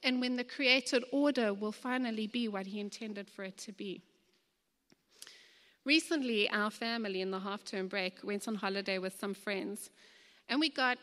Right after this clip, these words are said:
to meet a farmer who had five hundred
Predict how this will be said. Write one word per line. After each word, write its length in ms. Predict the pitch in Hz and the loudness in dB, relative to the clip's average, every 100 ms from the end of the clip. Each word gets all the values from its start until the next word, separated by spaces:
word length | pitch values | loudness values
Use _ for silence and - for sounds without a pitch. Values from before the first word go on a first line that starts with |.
| - | -4
to 140 | - | -2
meet 380 | 233 208 196 202 - | 0 2 0 -2 -6
a 80 | |
farmer 520 | 208 226 214 196 165 226 - - - - | -4 -2 -2 -2 -2 -6 -10 -18 -20 -4
who 120 | 311 | -2
had 420 | 294 285 185 180 - - - | 0 -2 -2 -2 -8 -18 -8
five 320 | 285 285 285 - - - | -2 0 -2 -4 -10 -2
hundred 480 | 311 262 - - | 0 0 -4 -8